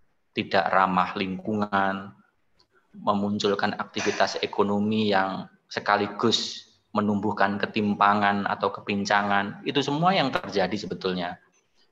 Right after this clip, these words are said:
Sehingga bangsa secara keseluruhan dan warga negara kehilangan daya untuk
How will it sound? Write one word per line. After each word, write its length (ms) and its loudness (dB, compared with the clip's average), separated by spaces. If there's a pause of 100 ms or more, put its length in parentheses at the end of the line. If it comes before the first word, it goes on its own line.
(120)
Sehingga 800 4 (1200)
bangsa 540 2
secara 240 2
keseluruhan 880 0
dan 240 0
warga 320 4
negara 480 2
kehilangan 600 2
daya 500 6
untuk 480 -2